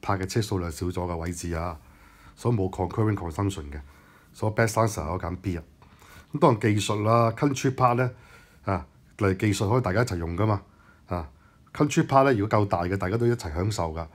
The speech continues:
所以有 concurrent consumption 嘅，所以 best answer 就 B 啊。OK，咁啊對晒所有M C呢，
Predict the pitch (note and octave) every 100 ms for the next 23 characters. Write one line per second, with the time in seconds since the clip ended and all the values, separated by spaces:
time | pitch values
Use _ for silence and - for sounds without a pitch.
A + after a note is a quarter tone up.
0 | - _ - - - - G#2 F#2+ F#2 F2+
1 | A#2 A2 G2+ E2+ G2+ G2 - C#2 C#2 -
2 | - _ _ _ - G2+ A2 G#2+ G#2 G#2+
3 | A2 G#2+ G2 D2+ D2+ - F#2 D#2 - -
4 | - - _ _ _ _ _ _ _ G2+
5 | F#2+ D#3+ - - - _ C3+ C3+ B2+ B2
6 | A#2 C3 C#3 C#3 - C#3